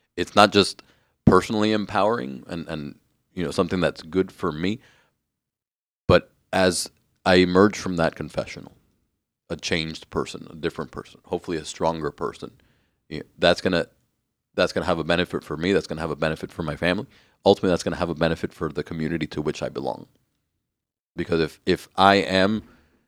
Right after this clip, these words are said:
living out my call to be Saint George,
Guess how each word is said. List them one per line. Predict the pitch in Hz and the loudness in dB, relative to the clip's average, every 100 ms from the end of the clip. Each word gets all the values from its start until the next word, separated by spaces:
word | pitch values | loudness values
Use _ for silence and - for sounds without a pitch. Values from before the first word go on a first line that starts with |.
| _ _ | _ _
living | 104 107 98 | 6 8 8
out | 101 98 | 4 4
my | 90 | 2
call | 87 101 101 107 - _ _ _ - | 4 8 10 10 2 _ _ _ -4
to | 101 | -2
be | 87 90 98 - _ _ _ _ _ _ _ _ | 0 -2 -4 -6 _ _ _ _ _ _ _ _
Saint | - 107 90 | 0 0 2
George, | 90 92 113 - | 4 4 4 -4